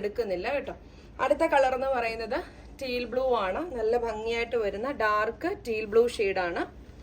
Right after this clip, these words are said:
അടുത്തതെന്ന് പറയുന്നത് റോയൽ ബ്ലൂവും, ഏഹ്, നേവി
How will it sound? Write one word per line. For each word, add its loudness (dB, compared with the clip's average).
അടുത്തതെന്ന് 2
പറയുന്നത് 2
റോയൽ 6
ബ്ലൂവും, 0
ഏഹ്, 0
നേവി 6